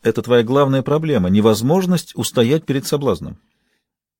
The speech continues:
Изабелла тихо рассмеялась и закрыла глаза. Длинные, полные пальцы расцепились, скользнули вниз по его позвоночнику и залезли под ремень. Она бросила на него взгляд, полный легкого разочарования.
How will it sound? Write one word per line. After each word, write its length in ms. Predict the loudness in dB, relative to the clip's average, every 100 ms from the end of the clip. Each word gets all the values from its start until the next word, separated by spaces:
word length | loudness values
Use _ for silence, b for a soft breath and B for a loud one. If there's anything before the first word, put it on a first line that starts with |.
| _ _ _
Изабелла 440 | -8 -2 2 2 2
тихо 280 | -4 -2
рассмеялась 760 | -4 0 0 2 0 -2 -6 -10
и 100 | -6
закрыла 400 | -2 -2 0 -2
глаза. 400 | 0 -2 0 -2 B B B B _ _
Длинные, 600 | -8 -2 2 4 6 4
полные 500 | 4 0 2 4 4
пальцы 420 | 2 2 0 0 -6
расцепились, 800 | -4 -10 -6 -4 -4 -6 -10 -20 _
скользнули 580 | -10 -2 0 0 2 2
вниз 280 | 2 0 0
по 100 | -2
его 140 | -4
позвоночнику 680 | -4 -4 -2 -2 -2 -6 -6
и 100 | -6
залезли 360 | -2 0 -2 -4
под 160 | -4
ремень. 320 | -2 0 -2 -4 b b b _ _ -4
Она 240 | 2 2
бросила 440 | 4 2 2 2 4
на 80 |
него 200 | 4 4
взгляд, 400 | 2 2 2 2
полный 320 | 0 0 2 0
легкого 360 | 0 0 -2
разочарования. 720 | -2 -4 -4 -2 -2 -4 -10